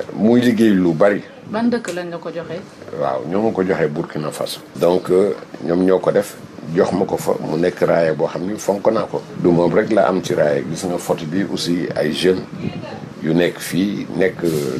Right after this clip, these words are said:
Speaker 1: dans les téléfilms. Ma leen di gërëm, di leen sant. Classe A, ki ko liggéey, doon suma doom bu ma ràññee, ku ma bëgg, koo xam ne nii, wax dëgg fa yàlla,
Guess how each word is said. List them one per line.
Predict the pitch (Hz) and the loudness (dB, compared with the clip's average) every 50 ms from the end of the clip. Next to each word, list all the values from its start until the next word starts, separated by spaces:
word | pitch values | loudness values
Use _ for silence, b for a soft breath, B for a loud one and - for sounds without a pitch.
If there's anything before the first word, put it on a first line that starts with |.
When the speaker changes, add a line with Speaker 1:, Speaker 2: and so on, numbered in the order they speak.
| 64 62 | -6 -2
Speaker 1:
dans | - 82 85 85 80 69 58 65 | 0 2 2 4 2 0 0 0
les | 80 76 | -2 -2
téléfilms. | - - - 76 69 65 - - 80 - - 65 - - - - - - - - - - - - - - - 71 | -2 -2 -2 -2 -2 -2 -4 -4 -4 -2 -2 -2 -4 -6 -8 -8 -8 -8 -8 -12 -14 -14 -16 -16 -14 -8 -8 -2
Ma | 71 80 | 2 4
leen | 82 87 90 90 82 | 4 6 6 4 4
di | 85 85 | 2 0
gërëm, | 80 82 104 95 101 101 95 | 2 2 4 4 4 4 2
di | 80 - | 0 0
leen | 80 87 82 73 69 | 0 0 0 0 -2
sant. | - - - 110 117 113 - - - - - | -2 0 2 2 2 0 -4 -12 -16 -12 0
Classe | - 95 95 87 - - - - | 2 4 4 4 2 -2 -2 2
A, | 92 85 - - - - | 2 2 2 0 -6 -10
ki | - - 92 | -2 -2 0
ko | - 101 | 4 6
liggéey, | 98 95 90 82 87 - - - - - - 73 73 | 6 6 6 6 6 4 2 0 -10 -12 -10 -2 2
doon | 92 92 92 87 | 4 4 4 2
suma | - - 87 85 85 | 0 0 0 0 0
doom | 78 71 87 87 85 | 0 2 2 2 2
bu | 69 73 | 0 -2
ma | 73 71 69 69 | -2 -2 0 0
ràññee, | 78 85 92 95 87 76 - - - - - - - - | 2 4 4 4 4 2 -2 -4 -12 -16 -16 -14 -6 0
ku | - 170 | 4 4
ma | - 71 | 4 4
bëgg, | 69 69 98 92 78 - - - | 4 2 0 0 0 -4 -10 -2
koo | - 85 | 0 0
xam | 82 - - 90 92 | 2 2 2 2 2
ne | 82 76 76 | 2 0 2
nii, | 78 78 85 87 78 | 2 4 4 4 2
wax | 60 - - 73 | 2 0 0 0
dëgg | 92 92 90 82 | 0 0 0 0
fa | - 95 80 | 0 4 4
yàlla, | 78 73 71 69 | 4 4 4 0